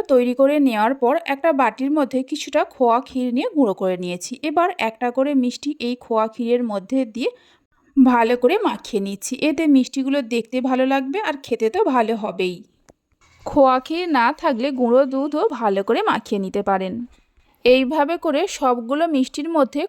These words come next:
খোয়া ক্ষীর মাখিয়ে নেব। সবগুলো মিষ্টি তৈরি করে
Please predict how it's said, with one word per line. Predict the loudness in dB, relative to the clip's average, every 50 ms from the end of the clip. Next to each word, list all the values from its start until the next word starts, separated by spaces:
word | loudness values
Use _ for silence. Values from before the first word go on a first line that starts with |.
| -6
খোয়া | -2 0 2 2 2 0
ক্ষীর | -2 -4 -6 -6 -4 -4
মাখিয়ে | -4 -6 -6 -8 -10 -8 -8 -6
নেব। | -6 -6 -6 -6 -8 -10 -10 -16 _ _ _ _ _ _ _ _ _ _ _ _ _ _ _ _ _ _ _ _ _ _ _ _ _ _ _ _ _ _ -10
সবগুলো | -2 0 2 2 2 2 0 -4 -2 0 0
মিষ্টি | 0 0 0 -2 -2 -2 -4 -4
তৈরি | -2 0 0 0 0 0
করে | 2 2 2 2